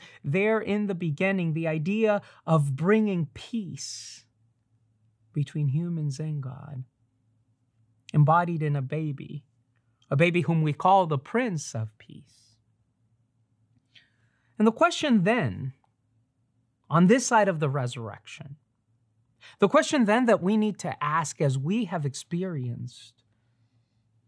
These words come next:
the reality of the cross and the wonderful news of the empty tomb is, what about the sequel? What about the second act?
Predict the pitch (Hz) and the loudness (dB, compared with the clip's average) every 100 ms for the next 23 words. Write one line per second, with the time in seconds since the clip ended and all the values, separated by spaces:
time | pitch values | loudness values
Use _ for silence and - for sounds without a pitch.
0 | _ _ _ _ _ _ 143 156 175 165 | _ _ _ _ _ _ 2 2 2 2
1 | 156 196 190 170 147 135 135 - - 170 | 2 2 0 -4 -6 -6 -10 -10 -8 -8
2 | 160 - - - - _ _ _ _ _ | -8 -14 -20 -20 -20 _ _ _ _ _
3 | _ - 170 165 180 262 240 - 175 170 | _ 2 4 6 4 2 0 -2 0 2
4 | 208 226 165 180 151 170 190 185 165 - | 2 2 0 -2 -2 -4 -4 -6 -8 -4
5 | 226 226 185 160 151 135 - _ _ _ | -2 0 0 -2 -4 -8 -12 _ _ _
6 | _ _ _ _ 196 208 196 175 147 - | _ _ _ _ -8 -6 -6 -8 -10 -10
7 | 156 147 - - 135 _ _ _ _ _ | -12 -12 -16 -20 -20 _ _ _ _ _
8 | _ _ - 202 226 220 165 135 165 151 | _ _ -4 0 2 0 -2 -6 -8 -8
9 | 147 120 - 120 | -8 -8 -10 -18